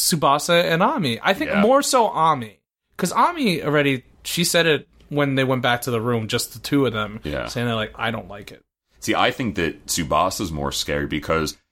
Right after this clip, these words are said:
Speaker 2: we learned earlier that she kind of is like, "Oh,
Speaker 1: Yes.
Speaker 2: I'm next to Shion," and then Seina comes in, and she's gorgeous, and she's outgoing, and we don't know if there's any attraction between Seina and Shion yet,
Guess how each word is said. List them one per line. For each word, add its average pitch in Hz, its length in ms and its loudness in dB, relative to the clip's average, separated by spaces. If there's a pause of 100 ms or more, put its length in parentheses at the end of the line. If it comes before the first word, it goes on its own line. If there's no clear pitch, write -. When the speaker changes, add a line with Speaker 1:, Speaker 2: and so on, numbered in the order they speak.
(160)
Speaker 2:
we 90 340 -4 (100)
learned 101 320 0
earlier 87 800 2 (180)
that 80 240 0
she - 160 -6
kind 80 320 -4
of 73 180 -4
is 71 200 -6
like, 69 280 -2
"Oh, 76 440 0 (180)
Speaker 1:
Yes. 160 420 2
Speaker 2:
I'm 98 60 0
next 95 200 0
to - 60 -6
Shion," 92 500 2
and 95 160 0
then 80 360 0
Seina 135 380 0
comes 95 360 -2
in, 85 260 -2
and 78 520 -4
she's 82 200 -4
gorgeous, 90 560 0
and 82 220 -4
she's 87 180 -6
outgoing, 95 720 0
and 101 160 -2
we 135 80 2
don't 160 200 0
know 113 180 4
if 110 80 -2
there's 95 220 0
any 85 160 0
attraction 80 540 -2
between 76 580 -4 (260)
Seina 80 480 -2
and 76 160 -4
Shion 76 460 -2
yet, 71 320 -6